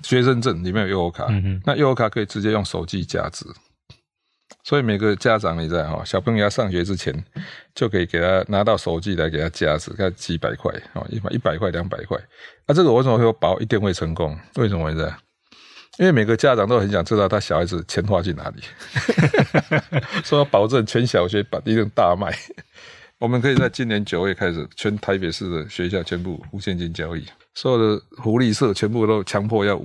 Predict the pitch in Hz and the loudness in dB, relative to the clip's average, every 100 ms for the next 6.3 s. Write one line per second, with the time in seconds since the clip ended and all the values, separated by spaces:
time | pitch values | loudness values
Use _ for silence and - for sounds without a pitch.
0 | - - 90 - - 95 98 95 80 - | 0 0 0 -6 -4 -2 0 -2 -4 -6
1 | - 113 - - - - - - 123 110 | -12 -14 -18 -20 -20 -20 -6 0 2 2
2 | 104 147 104 104 - 101 90 87 80 _ | 2 2 2 0 2 0 2 -2 -4 _
3 | _ _ _ _ _ - 170 117 131 - | _ _ _ _ _ -2 2 2 2 2
4 | 107 123 95 85 101 87 87 85 80 82 | 2 2 0 0 -2 -2 -2 -2 -2 -6
5 | - - - - - _ _ - - 101 | -8 -12 -16 -16 -16 _ _ -20 -8 -4
6 | 120 123 113 | -2 0 0